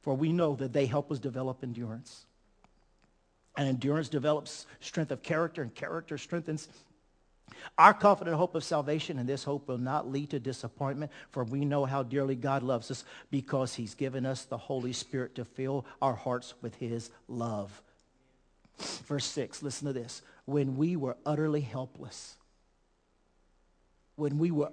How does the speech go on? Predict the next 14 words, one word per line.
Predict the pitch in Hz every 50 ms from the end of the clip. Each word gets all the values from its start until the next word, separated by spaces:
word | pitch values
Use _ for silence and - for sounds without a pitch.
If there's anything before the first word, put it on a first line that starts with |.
| - -
utterly | 180 180 190 196 185 185 165
helpless, | 131 143 143 - - - - - - - - - - -
Christ | - - 170 165 156 143 - -
came | - - 196 175 156 135
at | 131 123
just | 123 143 165 160 - -
the | - 123
right | 123 123 156 190 208 - -
time | - - 160 139 127 123 123 120 - - - -
and | - 165 147 131 -
died | 170 151 151 143 131 117
for | - 147 135
us | 131 135 -
sinners. | - - 113 131 113 - - - - -